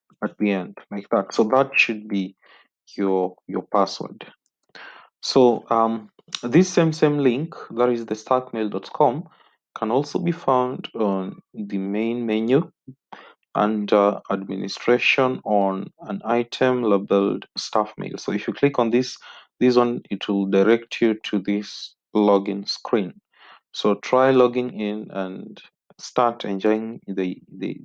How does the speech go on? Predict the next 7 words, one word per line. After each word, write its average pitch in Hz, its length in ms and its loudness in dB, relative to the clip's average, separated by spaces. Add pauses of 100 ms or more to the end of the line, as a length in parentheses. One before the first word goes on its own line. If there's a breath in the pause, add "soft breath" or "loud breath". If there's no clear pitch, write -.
your, 98 420 -2
your, 95 260 -4
your 98 180 0
new 104 200 -2
mailbox. - 720 -6 (520 soft breath)
Send 120 440 2
mails 101 760 2